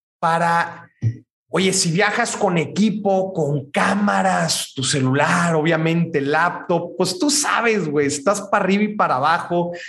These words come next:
y pues puede ser que no, no, oye, llegas a descuidarte en un momento dado y, güey, todos conocemos estas historias de, "Me las robaron, me hicieron", y, y la neta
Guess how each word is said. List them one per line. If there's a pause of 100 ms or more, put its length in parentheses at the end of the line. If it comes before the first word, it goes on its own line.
(120)
y
pues
puede
ser
que
no,
no, (380)
oye,
llegas
a
descuidarte
en
un
momento
dado
y,
güey,
todos
conocemos
estas
historias (400)
de,
"Me
las
robaron,
me
hicieron",
y,
y
la
neta